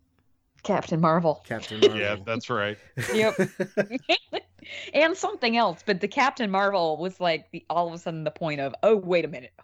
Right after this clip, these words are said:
Speaker 1: hold on." <laughs> Yeah.
Speaker 3: Yeah, yeah, they, they definitely did not appreciate that until I brought up, of course, the, uh, the good cat, and, uh,
Speaker 1: Right.
Speaker 3: and that seemed to,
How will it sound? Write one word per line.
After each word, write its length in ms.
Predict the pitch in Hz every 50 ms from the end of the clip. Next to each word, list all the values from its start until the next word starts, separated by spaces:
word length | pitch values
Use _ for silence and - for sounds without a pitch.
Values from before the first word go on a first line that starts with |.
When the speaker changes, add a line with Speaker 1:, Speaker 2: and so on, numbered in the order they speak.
| _
Speaker 1:
hold 380 | - 190 196 202 190 180 170 -
on." 360 | 143 131 101 107 117 - 180 - - - 233 _ _ _ -
<laughs> 120 | 330 330 - _ _ - 339 339 _ _ _ _ _ _ _ _ _ _ _ _ _ _ _ _ _ _ _ _ _ _ _ _ _
Yeah. 220 | - 180 151 143 - - -
Speaker 3:
Yeah, 260 | 143 135 110 85 73 - _ - 135
yeah, 200 | 117 104 95 92
they, 200 | 92 120 127 123
they 240 | 110 113 135 135
definitely 380 | 127 123 117 110 113 107 101 98
did 160 | 90 98 87
not 160 | 90 87 87
appreciate 480 | 82 - 95 87 - - 90 85 80 -
that 180 | 87 85 85 82
until 640 | 85 101 101 101 104 113 107 98 90 90 87 85
I 100 | 87 90
brought 240 | 82 85 85 82 82
up, 160 | 80 - -
of 140 | 82 - -
course, 300 | - 85 82 82 - -
the, 300 | - 85 80 78 78 78
uh, 200 | 78 80 78 78
the 140 | 78 87 82
good 220 | - 82 78 -
cat, 340 | - 82 78 76 76 - _ _ _ _ _ _ _ _ _ _ _ -
and, 420 | - 90 87 85 85 85 82 82
uh, 20 | 78
Speaker 1:
Right. 400 | 69 85 85 82 82 82 78 78
Speaker 3:
and 160 | 92 92 92
that 160 | 92 90 82
seemed 240 | - 95 87 82 -
to, 220 | - 87 87 85